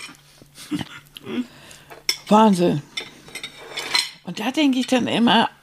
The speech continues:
ähm, jede Beziehung mit einem Partner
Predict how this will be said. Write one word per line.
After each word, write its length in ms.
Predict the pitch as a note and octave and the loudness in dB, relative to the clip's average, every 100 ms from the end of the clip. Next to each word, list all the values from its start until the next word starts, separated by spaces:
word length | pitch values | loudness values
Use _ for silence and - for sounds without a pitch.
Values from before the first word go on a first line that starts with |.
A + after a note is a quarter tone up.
| - - - - - - - - | -20 -16 -16 -16 -20 -20 -20 0
ähm, 400 | G#3 G3+ G3+ G3+ G3+ - - - - _ _ - - _ - - _ _ - - - - - - | 4 6 6 4 0 -12 -20 -20 -20 _ _ -20 -20 _ -20 -20 _ _ -20 -20 -20 -20 -20 -16
jede 440 | - F3+ B3 C#4 | -4 6 6 8
Beziehung 920 | C#4+ G#3 - - C#4+ D#4+ E3 D3 G#3 - _ _ _ - | 6 2 2 2 6 6 6 2 -6 -18 _ _ _ 0
mit 280 | G3 F3 - | 4 4 4
einem 280 | F3 F3 D#3+ | 2 4 2
Partner 680 | - A#3+ C4+ C#4 E3+ - | 2 4 2 -2 -6 -6